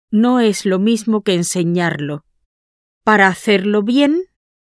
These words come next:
hay que tener un título reconocido y entender cómo funciona el idioma. Los profesores de inglés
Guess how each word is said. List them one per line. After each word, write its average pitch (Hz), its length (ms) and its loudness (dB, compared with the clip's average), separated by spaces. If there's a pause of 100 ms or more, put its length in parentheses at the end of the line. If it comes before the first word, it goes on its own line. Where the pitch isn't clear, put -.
(240)
hay 285 200 4
que 285 160 0
tener 160 500 -2 (120)
un 285 220 0
título 170 500 -2
reconocido 170 920 -4 (640)
y 220 120 4
entender 202 720 0 (380)
cómo 294 300 0
funciona 220 840 -2 (160)
el 196 160 2
idioma. 165 600 -2 (680)
Los 262 220 2
profesores 330 840 0
de 254 100 2
inglés 202 680 -2